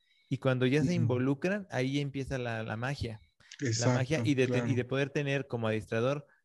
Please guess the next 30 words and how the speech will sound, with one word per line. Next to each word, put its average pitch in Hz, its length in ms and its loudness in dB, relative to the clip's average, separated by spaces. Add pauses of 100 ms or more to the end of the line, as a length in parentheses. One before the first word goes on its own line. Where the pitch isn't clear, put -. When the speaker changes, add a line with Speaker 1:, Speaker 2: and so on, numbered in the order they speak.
(160)
Speaker 1:
eh, 120 220 -4
casos 123 320 -2
de 117 80 -2
éxito 135 360 -2
con 110 160 -6
los 101 140 -6
perros 107 280 -2
también. 143 460 0 (600)
Speaker 2:
Exactamente, 113 840 -4
Speaker 1:
Porque 123 300 2
si 127 160 0
Speaker 2:
claro. - 0 -
Speaker 1:
no, 131 160 -2
todos 160 260 4
tus 127 300 -4
casos 131 380 0
son, 127 200 -2 (160)
"Sí, 185 320 -2
sí, 170 160 2
sí, 170 140 2
sí 170 140 -2
lo 165 180 2
pude 170 200 4
hacer 165 200 0
yo, 165 140 2
pero 135 160 -2
el 120 80 -2
dueño 113 280 0
no". - 160 -12 (420)
Este, 110 880 -4